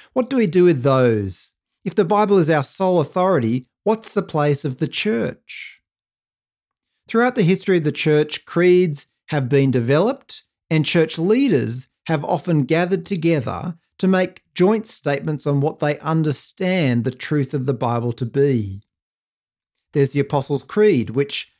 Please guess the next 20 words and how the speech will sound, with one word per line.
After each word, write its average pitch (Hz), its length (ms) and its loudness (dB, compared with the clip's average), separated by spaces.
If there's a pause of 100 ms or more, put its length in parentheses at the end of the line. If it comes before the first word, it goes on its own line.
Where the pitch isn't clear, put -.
despite 147 400 -2
the 123 80 -10
title, 175 640 -2
was 147 200 0
not 143 320 0
written 143 280 -2
by 117 180 0
the 117 120 -2
apostles, 190 840 -6 (400)
but 190 260 -2
was 165 160 2
developed 143 540 2
in 135 100 2
the 139 100 2
centuries 127 520 -2
afterwards. 147 840 -4 (220)
It 247 140 -2
was 190 180 4
written 170 280 0
to 147 400 0